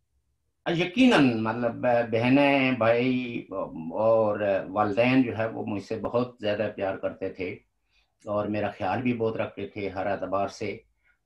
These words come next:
अ, और, अ, जाहिर है उस वक्त कोई खिलौनों का तो रवाज था नहीं, अलबत्ता यह है कि कपड़ों, कपड़े, नए कपड़े जो है वो एक,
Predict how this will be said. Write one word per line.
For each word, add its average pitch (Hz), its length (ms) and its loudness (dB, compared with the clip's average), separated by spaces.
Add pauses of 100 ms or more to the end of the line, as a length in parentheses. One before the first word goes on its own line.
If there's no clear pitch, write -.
(120)
अ, 85 460 -6
और, 85 380 -8
अ, 76 380 -6 (1120)
जाहिर 120 360 -2
है 123 140 2
उस 117 180 -6
वक्त 113 160 -2
कोई 113 100 -4
खिलौनों 113 480 -4
का 127 140 -2
तो 120 160 -2
रवाज 107 460 -2
था 107 240 -2
नहीं, 107 280 -4 (400)
अलबत्ता 104 400 -4
यह 104 220 -4
है 107 120 -4
कि 107 160 -10 (120)
कपड़ों, 127 520 0
कपड़े, 110 440 -2
नए 107 280 2
कपड़े 110 480 0
जो 98 140 -4
है 98 180 -4
वो 104 260 -4
एक, 92 540 -6